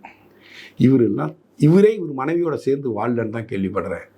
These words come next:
நீ எல்லாம் திருமணத்தை பத்தி பேசவே யோகிதை கட்ட மனிதன் திரு வைரமுத்து அவர்கள். திரு வைரமுத்து அவர்கள் திருமணத்தை கண்டு பெண்கள் பயப்படுவதாக சொன்னால் அந்த பெண்களை போகப் பொருளாக பார்த்த நீ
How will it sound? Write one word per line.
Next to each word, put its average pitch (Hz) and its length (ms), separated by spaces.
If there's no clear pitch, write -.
நீ 127 120
எல்லாம் 156 280
திருமணத்தை 156 480
பத்தி 117 240
பேசவே 131 540
யோகிதை 139 400
கட்ட 104 240
மனிதன் 101 440
திரு 113 220
வைரமுத்து 107 360
அவர்கள். 90 380
திரு 120 260
வைரமுத்து 160 400
அவர்கள் 135 420
திருமணத்தை 160 480
கண்டு 127 280
பெண்கள் 151 400
பயப்படுவதாக 143 640
சொன்னால் 120 600
அந்த 131 360
பெண்களை 190 520
போகப் 190 580
பொருளாக 175 420
பார்த்த 147 420
நீ 156 420